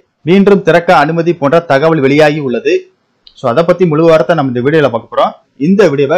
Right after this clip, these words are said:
கடைசி வரைக்கும் skip பண்ணாம பாருங்க. இந்த வீடியோக்கு ஒரு like போட்டு உங்களுடைய நண்பர்கள் அனைவருக்கும் share பண்ணி விடுங்க. இது வரைக்கும் இந்த சேனலை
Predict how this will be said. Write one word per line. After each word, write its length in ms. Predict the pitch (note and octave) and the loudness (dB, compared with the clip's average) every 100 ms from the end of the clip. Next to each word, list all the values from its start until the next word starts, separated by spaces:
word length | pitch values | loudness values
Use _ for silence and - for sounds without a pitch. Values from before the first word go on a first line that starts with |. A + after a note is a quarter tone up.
| F3+ | -2
கடைசி 300 | B2+ D3 D3 | -4 -4 -6
வரைக்கும் 280 | C#3+ E3 - | -8 -10 -14
skip 260 | - C#3+ - | -16 -12 -8
பண்ணாம 340 | D#3 D#3 D3 | -2 -2 -2
பாருங்க. 280 | B2 A2+ B2 E3 - | -4 -2 0 -2 -2
இந்த 220 | C#3 E3+ D3+ | -6 -2 -2
வீடியோக்கு 300 | C#3+ A#2 B2+ | -2 -4 -4
ஒரு 60 | A2+ | -4
like 200 | C3+ - | -6 -6
போட்டு 200 | C3 C3 | -10 -8
உங்களுடைய 180 | B2 G#2+ A2 | -8 -8 -6
நண்பர்கள் 360 | C3 C#3 B2 A2+ | -6 -4 -4 -4
அனைவருக்கும் 400 | A#2+ A#2+ A#2+ - | -4 -6 -12 -6
share 220 | B2+ B2 B2+ | -4 -4 -6
பண்ணி 140 | A#2+ | -10
விடுங்க. 240 | A2 G#2+ G2+ - _ _ _ _ _ _ _ _ _ | -10 -10 -10 -10 _ _ _ _ _ _ _ _ _
இது 160 | B2+ E3+ | -2 2
வரைக்கும் 240 | F#3+ G#3 F3 | 2 2 -2
இந்த 80 | D3+ | 0
சேனலை 240 | D#3+ E3+ | 0 2